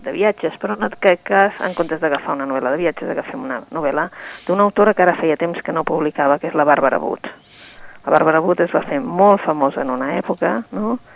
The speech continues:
I sobretot amb les, eh, amb les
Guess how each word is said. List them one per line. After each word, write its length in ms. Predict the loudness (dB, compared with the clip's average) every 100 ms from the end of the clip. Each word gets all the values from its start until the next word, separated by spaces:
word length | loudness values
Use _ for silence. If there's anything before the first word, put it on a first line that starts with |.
| -20 -18
I 480 | -10 -8 -6 -6 -8 -8
sobretot 460 | -6 -6 -4 -6 -4
amb 240 | -8 -8 -14 -18 -16 -14
les, 160 | -14 -16 -20 -20 -16
eh, 160 | -14 -14
amb 220 | -12 -14
les 200 | -16 -20